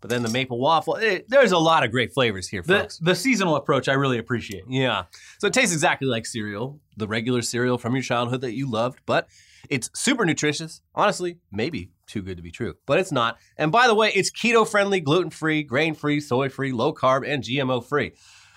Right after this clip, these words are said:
Speaker 1: Click the link down below to grab a variety pack and try it today. And be sure to use the promo code Today Daily at checkout to get five dollars off of any order, or just go to magicspoon dot com slash today daily.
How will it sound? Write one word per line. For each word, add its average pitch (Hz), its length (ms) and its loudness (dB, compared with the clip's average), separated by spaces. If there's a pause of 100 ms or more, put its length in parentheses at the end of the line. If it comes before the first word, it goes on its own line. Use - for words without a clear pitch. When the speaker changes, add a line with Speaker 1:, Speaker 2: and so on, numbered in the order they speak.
(160)
Speaker 1:
Click - 320 2
the 233 80 0
link 214 220 2
down 170 200 4
below 135 160 2
to 151 60 -2
grab 131 220 0
a 120 80 0
variety 117 340 0
pack 139 260 -4
and 151 100 -14
try 190 240 4
it 190 180 -2
today. 170 520 2
And 143 240 0
be 131 80 -4
sure 147 200 -4
to 123 60 -8
use 117 260 -4
the - 60 -20
promo 120 320 -4
code 95 300 -10
Today 143 320 -2
Daily 135 400 -2
at 113 140 -8
checkout 113 440 -2
to - 80 -18
get 117 140 -6
five 185 340 0
dollars 165 320 2
off 131 180 0
of 120 120 -14
any 156 220 -2
order, 127 340 -4 (400)
or 165 120 0
just 135 120 -6
go 151 80 0
to 123 60 -4
magicspoon 117 520 -4
dot 101 200 -4
com 98 200 -4
slash 90 300 -8
today 90 240 -10
daily. 98 320 -10